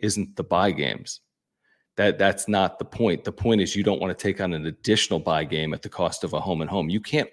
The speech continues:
only play home and homes. You don't have enough home games. You can't only play guarantees.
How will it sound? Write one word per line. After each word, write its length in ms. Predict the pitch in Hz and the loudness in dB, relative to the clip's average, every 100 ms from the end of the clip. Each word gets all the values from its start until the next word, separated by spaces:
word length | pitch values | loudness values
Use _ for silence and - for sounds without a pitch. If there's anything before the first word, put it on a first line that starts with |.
| - | 2
only 340 | 110 120 110 | 4 6 2
play 280 | - - 101 | 0 2 2
home 240 | 87 82 | 2 -2
and 80 | 71 | -2
homes. 460 | 87 98 - - - _ _ - | -4 -4 -6 -16 -20 _ _ -2
You 100 | 104 | 0
don't 100 | 90 | 0
have 140 | 80 | -2
enough 180 | 80 80 | -4 -2
home 260 | 98 135 123 | 2 4 4
games. 420 | 78 - - - - - - | -2 -6 -12 -20 -20 -16 -4
You 140 | 110 | -2
can't 300 | - 107 98 | 0 0 0
only 260 | 87 87 87 | 0 -2 -2
play 260 | - 87 85 | -2 -2 0
guarantees. 840 | 82 80 78 - 156 - - | -2 -2 -2 -2 -2 -2 -6